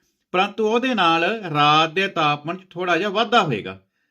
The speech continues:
ਜਿਵੇਂ ਕਿ ਆਪਾਂ ਜਾਣਦੇ ਹਾਂ, ਜਦੋਂ ਪੱਛਮੀ ਡਿਸਟਰਬੈਂਸ ਆਉਂਦਾ ਹੈ ਤਾਂ ਰਾਤ ਦੇ ਤਾਪਮਾਨ 'ਚ ਥੋੜ੍ਹਾ ਜਿਹਾ ਸੁਧਾਰ ਹੁੰਦਾ ਹੈ। ਤਾਂ ਰਾਤ ਦੇ ਤਾਪਮਾਨ 'ਚ ਥੋੜ੍ਹਾ ਸੁਧਾਰ ਹੋਏਗਾ, ਤਾਂ ਉਹਦੇ ਨਾਲ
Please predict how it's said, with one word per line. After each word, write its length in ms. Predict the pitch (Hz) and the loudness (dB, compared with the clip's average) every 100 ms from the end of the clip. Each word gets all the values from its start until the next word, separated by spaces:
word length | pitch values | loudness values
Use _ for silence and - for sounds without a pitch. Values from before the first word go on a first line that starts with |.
| _ _ | _ _
ਜਿਵੇਂ 260 | 123 151 170 | -2 0 0
ਕਿ 120 | 175 | 0
ਆਪਾਂ 200 | 165 170 | -2 -2
ਜਾਣਦੇ 380 | 156 156 156 156 | 0 2 0 0
ਹਾਂ, 40 | |
ਜਦੋਂ 180 | 160 160 | -2 -4
ਪੱਛਮੀ 320 | 147 147 156 | -4 -6 -4
ਡਿਸਟਰਬੈਂਸ 460 | 147 139 143 147 147 | -6 -6 -6 -6 -2
ਆਉਂਦਾ 260 | 143 147 135 | 0 2 0
ਹੈ 80 | |
ਤਾਂ 180 | 123 147 | 0 -2
ਰਾਤ 240 | 139 139 135 | 0 0 2
ਦੇ 120 | 151 | -2
ਤਾਪਮਾਨ 420 | 143 135 131 151 | 0 -2 -2 -8
'ਚ 40 | |
ਥੋੜ੍ਹਾ 200 | 143 165 | -6 -4
ਜਿਹਾ 120 | 160 165 | -2 -4
ਸੁਧਾਰ 360 | 175 180 143 | -2 0 0
ਹੁੰਦਾ 180 | 123 90 | -2 -10
ਹੈ। 80 | 85 _ _ _ - | -12 _ _ _ 0
ਤਾਂ 280 | 208 208 - _ _ _ _ _ _ _ _ _ - | 0 0 -8 _ _ _ _ _ _ _ _ _ -6
ਰਾਤ 360 | 131 151 165 185 | 2 4 4 4
ਦੇ 120 | 240 | 0
ਤਾਪਮਾਨ 440 | 240 202 185 202 208 | 2 0 0 -6 -6
'ਚ 100 | 202 208 196 - _ | -4 -4 -6 -12 _
ਥੋੜ੍ਹਾ 260 | 180 185 | -4 -4
ਸੁਧਾਰ 360 | 147 180 175 147 | -2 0 0 0
ਹੋਏਗਾ, 440 | 147 160 165 165 - _ _ _ _ _ _ _ _ _ _ | -2 -2 -4 -6 -10 _ _ _ _ _ _ _ _ _ _
ਤਾਂ 140 | 160 | -6
ਉਹਦੇ 380 | 156 - 175 208 | -6 -4 0 2
ਨਾਲ 540 | 185 165 165 170 170 | 4 4 4 2 -2